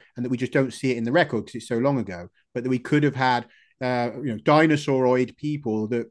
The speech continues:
flew to the moon. So, so these, these aren't actually as crazy as people are told,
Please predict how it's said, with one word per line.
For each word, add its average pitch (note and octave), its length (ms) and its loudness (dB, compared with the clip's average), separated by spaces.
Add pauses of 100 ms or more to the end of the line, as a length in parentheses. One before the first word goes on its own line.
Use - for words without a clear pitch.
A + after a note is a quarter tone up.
flew C#3+ 220 4
to C#3+ 120 -6
the E3+ 80 -2
moon. F3+ 360 -2
So, - 100 -20
so E3+ 200 0 (220)
these, F#3+ 160 -6 (120)
these F#3+ 260 0
aren't A3 320 2
actually F3 360 -4
as C#3+ 80 -2
crazy C#3+ 520 -4
as G#3+ 80 -10
people A2 380 -8
are D#3 60 -6
told, D#3+ 500 -2